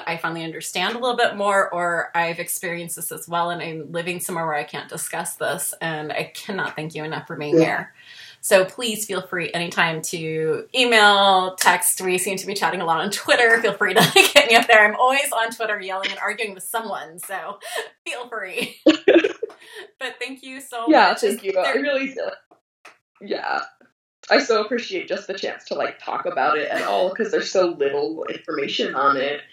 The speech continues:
Speaker 2: especially about, like, the combination of, like, being trans and chronically ill is so, like, not available. Like, there's so little information that you can actually find on that experience.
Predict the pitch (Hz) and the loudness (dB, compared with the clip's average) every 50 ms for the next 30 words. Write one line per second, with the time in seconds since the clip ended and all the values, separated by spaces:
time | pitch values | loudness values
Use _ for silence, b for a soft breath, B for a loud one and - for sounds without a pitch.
0 | b b b b 196 - - 165 - - 185 170 160 151 - 127 151 160 - - | b b b b 0 4 4 4 4 4 4 6 6 6 6 6 4 4 2 0
1 | 175 156 156 - - - - - - - - - 123 120 - - - - 98 95 | -2 -2 -2 -4 -6 -8 -6 -4 -4 -4 -2 -2 -2 -2 -2 0 2 2 2 2
2 | - - 110 127 117 107 92 87 85 - - - 87 - - - - - - _ | 4 6 8 8 8 8 6 2 -2 -6 -2 2 2 4 2 2 -2 -10 -20 _
3 | _ _ _ _ _ - 196 - 208 - - 139 131 139 139 165 165 165 170 - | _ _ _ _ _ -2 -2 0 0 -2 -2 -2 -2 -2 0 0 0 0 0 2
4 | - 233 185 - - - - 170 160 - - 143 156 165 170 180 175 - - - | 4 4 4 4 2 0 0 0 2 2 2 2 2 4 4 4 4 4 2 2
5 | - - - 165 135 123 117 92 - - - - - _ - 107 - - - - | 2 0 2 4 4 6 6 4 2 0 -4 -8 -8 _ -2 0 2 2 0 -2
6 | - - b b b b b b b 170 170 196 - - 160 160 160 - 202 196 | -6 -14 b b b b b b b 0 2 2 4 4 2 4 4 4 6 6
7 | 175 175 - 131 - - - - - - 185 202 - - 165 160 160 156 139 139 | 4 4 4 2 0 2 2 2 2 0 -2 -2 0 2 2 2 2 2 2 2
8 | 139 120 92 90 87 - - - - - - - - - 160 160 - - - - | 2 2 2 0 -2 -4 -4 -4 -2 -2 0 0 0 0 0 -2 -4 -4 -2 0
9 | - 165 165 165 - - - - - - - - - - - - 151 151 - - | 2 2 2 2 0 2 2 4 4 4 4 4 2 2 4 2 2 2 2 2
10 | - - - - - - - - - - - - - - 139 143 - - - 220 | 0 0 0 0 0 0 -2 -2 -2 0 2 6 6 6 6 4 0 -2 -2 -4
11 | 214 - - - - B | -4 -4 -6 -10 -10 B